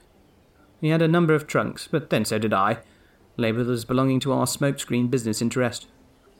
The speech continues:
Something textile-based, if I recall correctly. Our journey across the Mediterranean was almost uneventful, apart from one incident at the port of Cattaro, which Mister Alucard insisted on referring to poetically as Illyrian,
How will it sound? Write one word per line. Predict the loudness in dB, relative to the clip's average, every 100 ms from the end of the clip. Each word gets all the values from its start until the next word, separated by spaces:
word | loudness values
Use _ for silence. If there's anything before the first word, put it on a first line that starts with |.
| _
Something | 2 4 4 4
textile-based, | 2 0 -2 -2 0 -2 -2 -4
if |
I | -4
recall | -4 -2 -4 -2
correctly. | -2 -2 -2 -6 -6 _ -20 -20 -20 _ _ _ -20 _ -4
Our | 0
journey | 2 4 4
across | 4 0 0
the | 0
Mediterranean | 0 0 -2 -2 -2 -2
was | -2
almost | 0 -2 0
uneventful, | 0 2 2 0 -6 -10 -16 _ _ _ -10
apart | -4 -2 -2
from | 0
one | 2
incident | 2 0 -2 -2 -2
at |
the | -2
port | -2 -4
of | -2
Cattaro, | -2 -2 -6 -8 -12 _ -4
which | -2
Mister | 0 2 2
Alucard | 2 2 0 0
insisted | -2 -2 -2 -2
on | 0
referring | 0 -2 -2 -2
to | -4 -4
poetically | -2 0 0 -4 -4 -6 -4 -4
as | -6 -4 0
Illyrian, | 2 2 0 -6 -8 -14